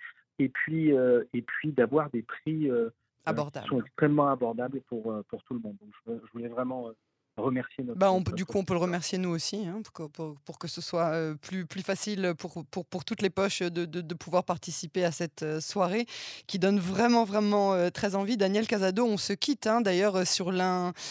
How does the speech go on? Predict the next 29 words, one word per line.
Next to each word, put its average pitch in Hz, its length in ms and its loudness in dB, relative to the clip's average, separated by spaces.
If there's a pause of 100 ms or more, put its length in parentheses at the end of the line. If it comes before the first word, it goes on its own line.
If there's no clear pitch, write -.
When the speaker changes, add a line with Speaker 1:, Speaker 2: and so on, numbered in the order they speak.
(200)
Speaker 2:
l'un 196 140 2
de 196 120 -2
vos 185 180 -4
tubes - 240 -12
qu'on, 175 240 -4
qu'on 175 180 -6
commence, 185 520 -2
heu, 160 120 0
d'ores 175 260 0
et 180 40 -4
déjà 175 300 -2
à - 20 2
entendre. 185 560 0 (400)
Heu, 180 240 8
merci 220 500 6
infiniment 233 540 6
pour, 190 420 -2
hem, 175 680 6 (180)
pour 202 160 4
avoir 185 180 8
partagé 220 380 6
avec 190 240 2
nous, 214 120 4
pour 196 140 2
nous 202 160 2
avoir 196 200 2
donné 190 400 0
encore 233 640 6
envie, 220 420 4